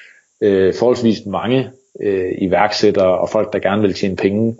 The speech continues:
som har spurgt mig til, til råd og sagt, øh, "Kan vi sætte os lige og snakke?" Og så har jeg sagt, "Jamen, lad os da gøre det." Og så kommer jeg med nogle gode råd, synes jeg selv. Øh, men folk, de gør ikke det, jeg siger. Altså, øh, så bliver de ved med at bruge en masse tid på at lave logo, eller,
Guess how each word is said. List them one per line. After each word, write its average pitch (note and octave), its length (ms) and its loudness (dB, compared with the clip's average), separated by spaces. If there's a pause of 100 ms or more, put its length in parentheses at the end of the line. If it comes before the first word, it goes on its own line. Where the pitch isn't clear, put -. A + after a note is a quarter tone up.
som G#2 180 -6
har F2 100 -4
spurgt B2 340 0
mig F2+ 140 -8
til, F#2+ 420 -4
til G#2+ 100 -8
råd C3 340 2
og G2 100 -10
sagt, A2 320 -2
øh, F#2+ 260 -2 (520)
"Kan A2+ 100 0
vi G#2+ 40 2
sætte C3+ 180 2
os - 100 -2
lige A#2+ 120 4
og A2+ 60 0
snakke?" A#2 320 -2
Og G#2+ 60 -6
så - 80 -2
har - 40 2
jeg G#2+ 60 -2
sagt, G2+ 160 -2
"Jamen, B2+ 320 0
lad A#2 120 0
os A#2 60 -4
da A#2 100 -4
gøre B2+ 200 2
det." - 100 -2 (720)
Og C3 60 -6
så - 100 -6
kommer F3+ 220 0
jeg D3 80 0
med G#2 80 -4
nogle F#2+ 160 -6
gode G#2+ 180 0
råd, G2 140 0
synes F#2 160 -12
jeg F#2+ 100 -8
selv. F#2 160 -8 (420)
Øh, F2+ 640 0 (840)
men A2+ 120 0
folk, C#3+ 200 0
de B2+ 60 0
gør D3 120 4
ikke C3+ 120 0
det, C3 60 0
jeg G#2 100 0
siger. B2+ 180 0 (800)
Altså, G2 400 -4
øh, F2 440 -2
så A#2+ 100 -2
bliver A#2 140 2
de A2+ 80 4
ved C3+ 60 2
med C3+ 80 2
at A2 80 0
bruge A2+ 120 0
en G#2+ 40 -4
masse G#2+ 260 -2
tid G#2+ 60 0
på G2+ 160 0
at F2+ 80 0
lave F2+ 180 0
logo, A2 280 2 (160)
eller, E2+ 480 -6